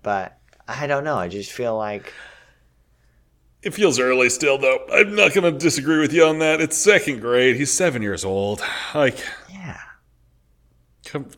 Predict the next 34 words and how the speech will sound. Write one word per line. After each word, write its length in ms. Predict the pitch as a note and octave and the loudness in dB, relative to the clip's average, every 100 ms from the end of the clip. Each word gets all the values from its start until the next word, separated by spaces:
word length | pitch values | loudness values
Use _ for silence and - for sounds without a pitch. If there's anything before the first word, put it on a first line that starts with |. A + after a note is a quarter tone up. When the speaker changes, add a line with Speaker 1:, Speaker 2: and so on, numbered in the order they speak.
| _ | _
Speaker 2:
come 180 | - D#3 | -8 -6
back 220 | C#3+ C3+ | -4 -4
and 100 | G#2 | -6
jump 160 | F#2+ F#3+ | -6 -4
Speaker 1:
Or, 40 | |
Speaker 2:
on 60 | A3+ | -2
the 60 | |
Speaker 1:
like, 260 | A3 G3+ F3+ | 4 4 4
let 240 | D#3+ F3+ | 6 4
Speaker 2:
trampoline 60 | E3+ | 4
Speaker 1:
the, 160 | D#3 F#3+ | 0 0
Speaker 2:
and 120 | D3 | 0
Speaker 1:
let 240 | B2+ C3+ D#3+ | 0 2 2
Speaker 2:
dink 120 | F2+ | 0
Speaker 1:
the, 60 | D#3 | -2
Speaker 2:
around. 120 | E3 | 0
Speaker 1:
let 160 | C#3 C#3 | 0 0
the, 140 | E3+ - - _ _ | -6 -8 -18 _ _
the 440 | - C3 B2 A2 G2+ _ | -2 0 0 -2 -6 _
schoolwork 800 | - - D3+ A#2 G2+ G2+ - - _ - | -16 -6 -4 0 -2 -2 -10 -20 _ -8
that 180 | A2 | -8
you 80 | G2+ | -6
send 320 | A2+ B2 A#2 G2+ | -8 -6 -8 -8
to 80 | |
my 200 | G#2 G#2 | -8 -6
house 420 | A#2 G#2 E2+ F2+ - | -4 -4 -6 -8 -12
be 180 | - | -6
fun 380 | C3+ C#3 D3+ D3+ | -4 0 0 -2
stuff. 400 | - - E2 - | -10 -6 -6 -6
Like, 220 | G2+ G2 - | -4 -4 -4
"Hey, 380 | D#3 B2+ - _ _ _ | -2 -2 -4 _ _ _
read 240 | A#2+ C#3 | -8 -6
this 160 | D3+ D3 | -4 -6
book," 420 | - D3+ G#2+ - | 0 0 0 -8